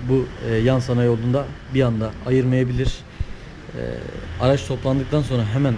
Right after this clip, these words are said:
e, arızayı gösterebilir. Ama bu tarz parçalarda öyle sıkıntılar olmuyor arkadaşlar. Bu orijinal taktığınızda üç sene giderse yan sanayi taktığınızda iki sene gider gibisinden ömrüyle alakalı bir durum. E, yan sanayi kullanmanızda bazı parçalarda,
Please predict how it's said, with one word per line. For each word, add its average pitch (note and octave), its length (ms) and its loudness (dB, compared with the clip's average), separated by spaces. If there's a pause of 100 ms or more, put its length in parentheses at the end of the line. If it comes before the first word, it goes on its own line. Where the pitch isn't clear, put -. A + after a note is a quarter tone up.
(160)
e, B2 40 -4
arızayı A#2+ 580 2
gösterebilir. A#2+ 580 2
Ama A2+ 160 0
bu B2 160 -2
tarz B2+ 200 -2
parçalarda B2 520 0
öyle B2+ 120 0
sıkıntılar C3 480 -2
olmuyor A#2+ 300 2
arkadaşlar. A2 460 -4 (460)
Bu C#3+ 140 0 (380)
orijinal C#3 360 0
taktığınızda B2 540 -2
üç C#3+ 180 -4
sene A#2+ 240 2
giderse A2 360 0
yan C#3+ 140 2
sanayi B2+ 300 0
taktığınızda A#2 440 -2
iki D3 140 -2
sene A#2+ 240 2
gider A2 200 2
gibisinden A2 500 0 (500)
ömrüyle D#3 360 4
alakalı G#2+ 320 0 (120)
bir G#2+ 40 -6
durum. C3 180 0 (1500)
E, G#2 220 -2
yan B2 160 4
sanayi B2 340 0
kullanmanızda B2 720 2 (480)
bazı A#2+ 240 0
parçalarda, A2+ 640 -4